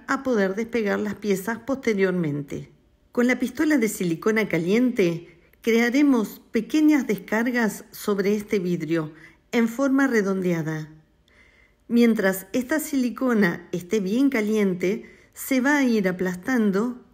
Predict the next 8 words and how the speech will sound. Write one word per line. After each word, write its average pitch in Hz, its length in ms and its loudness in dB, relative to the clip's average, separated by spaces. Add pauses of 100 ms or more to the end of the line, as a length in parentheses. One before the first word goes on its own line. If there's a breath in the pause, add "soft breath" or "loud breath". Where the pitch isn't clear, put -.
y 294 160 2
va 240 140 2
a 214 100 -6
tomar 240 560 0
la 262 120 -2
forma 208 400 -2
de 196 120 -4
gemas. 151 680 -6